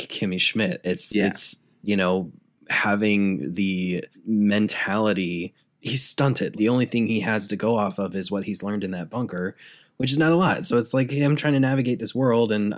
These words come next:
Speaker 1: trying to understand it the best way he can.
Speaker 2: Yeah. And there's comedy in that, and there's also comedy in maybe not taking some of these situations too seriously. So,
Speaker 1: Yeah.
Speaker 2: like, I, I get that. I'm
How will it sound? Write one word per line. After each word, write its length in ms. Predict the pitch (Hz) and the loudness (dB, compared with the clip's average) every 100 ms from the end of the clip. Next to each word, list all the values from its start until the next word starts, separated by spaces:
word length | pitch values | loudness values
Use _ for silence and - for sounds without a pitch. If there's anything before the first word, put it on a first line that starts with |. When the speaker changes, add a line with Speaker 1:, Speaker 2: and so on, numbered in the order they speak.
| - | -4
Speaker 1:
trying 180 | 123 | -4
to 60 | 117 | -2
understand 500 | 104 101 - 113 123 | 0 0 0 0 2
it 80 | 101 | 0
the 80 | 98 | -2
best 200 | 98 104 | -2 -2
way 100 | 95 | -4
he 100 | 90 | -6
can. 440 | 92 90 101 110 - - - _ _ _ - 82 | -8 -6 -4 -6 -10 -20 -20 _ _ _ -14 -6
Speaker 2:
Yeah. 260 | 98 73 - _ _ _ _ | -4 -6 -12 _ _ _ _
And 80 | 135 | -4
there's 140 | 143 - | -4 -2
comedy 500 | 151 147 143 127 120 | 0 2 4 4 4
in 140 | 107 | 4
that, 280 | 104 104 107 | 4 2 0
and 80 | 104 | 0
there's 160 | 101 110 | -2 -2
also 240 | 110 110 | 0 0
comedy 420 | - 107 104 101 | 0 0 2 2
in 240 | 95 92 - | 2 0 -2
maybe 320 | 113 110 104 101 | 0 2 4 2
not 220 | 92 - | 0 -4
taking 320 | - 101 98 | -8 -4 -4
some 220 | 90 95 | -4 -4
of 60 | 95 | -2
these 180 | 92 - | -2 -4
situations 680 | 90 90 85 90 90 82 | -6 -6 -6 -6 -6 -8
too 140 | - 87 | -6 -8
seriously. 720 | - 69 73 67 - 73 55 | -6 -8 -6 -6 -6 -8 -8
So, 380 | - 92 90 - - | -8 -6 -6 -8 -10
Speaker 1:
Yeah. 320 | 95 82 82 127 _ _ _ | -6 -6 -6 -10 _ _ _
Speaker 2:
like, 300 | 117 107 - _ _ 92 | -4 -4 -6 _ _ -4
I, 260 | 113 98 - _ _ _ _ _ 120 | 0 -2 -4 _ _ _ _ _ -2
I 60 | |
get 160 | 120 123 | 0 2
that. 240 | 123 117 - | 2 2 2
I'm 520 | 107 107 101 95 | 2 4 4 2